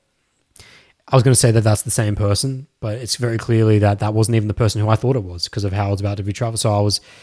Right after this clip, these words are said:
misled in that. And so that's, I think that's just being human.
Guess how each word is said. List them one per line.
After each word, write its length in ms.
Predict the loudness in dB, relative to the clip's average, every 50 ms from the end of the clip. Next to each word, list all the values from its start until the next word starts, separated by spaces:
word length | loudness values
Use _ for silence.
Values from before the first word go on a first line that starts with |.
| -20 -10
misled 380 | -6 -4 -4 0 2 4 4 4
in 100 | 4 2
that. 280 | 0 -2 -4 -10 -16 _ _ _ _ _ _ _ _ _ _ _ _
And 120 | -18 -16 -12
so 160 | -10 -10 -8
that's, 260 | -6 -6 -6 -6 -6
I 100 | -8 -6
think 200 | -4 -4 -4 -2
that's 160 | -2 -4 -4
just 160 | -2 -2 -2 0
being 180 | 0 -2 -2
human. 380 | -2 -2 -2 -4 -4 -8 -10